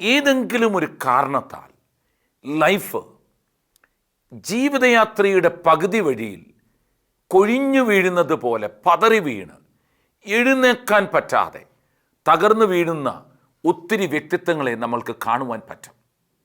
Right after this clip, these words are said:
യെശയ്യാ നാൽപത്തിമൂന്ന് ഇങ്ങനെയാണ് പറയുക, "യാക്കോബേ, നിന്നെ സൃഷ്ടിക്കുകയും ഇസ്രയേലേ,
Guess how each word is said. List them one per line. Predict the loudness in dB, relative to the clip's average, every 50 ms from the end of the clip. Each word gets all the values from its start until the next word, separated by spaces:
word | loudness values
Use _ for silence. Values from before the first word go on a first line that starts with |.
| _ _ _ _ _ _ _ _ _ _ _ _ _ _ _ _ _ _ _ 0
യെശയ്യാ | 0 0 0 0 2 2 2 4 4
നാൽപത്തിമൂന്ന് | 2 2 2 -2 -2 -2 -2 -2 -2 -4 -2 -2 -2 -4 -4 -6 -8 -14 -18 _ _ _ _ _ _ _ _ _ _ _ _ _ _ _ _ _ _ _ _ _ -8 -6
ഇങ്ങനെയാണ് | -4 -2 0 0 0 0 0 -4 -6 -8 -10 -14 _ -6
പറയുക, | -4 -4 -4 -6 -6 -8 -14 -20 -20 _ _ _ _ _ _ _ _ _ _ _ _ _ _ _ _ -18 -10 -4 -2
"യാക്കോബേ, | -2 -2 -2 -4 -18 _ _ -2 0 2 2 0 0 -4 -6 -6 -6 -10 -18 -20 _ _ _ _ _ _ _ _ _ _ _ _ _ _ -6 -4
നിന്നെ | -4 -2 0 2 2 2 2 0
സൃഷ്ടിക്കുകയും | -8 -10 -10 -10 -14 -14 -14 -14 -16 -16 -18 _ _ _ _ _ _ _ _ _ _ _ _ _ _ _ -8 -8
ഇസ്രയേലേ, | -6 -6 -8 -8 -4 -2 0 2 2 2 2 0 -2 -4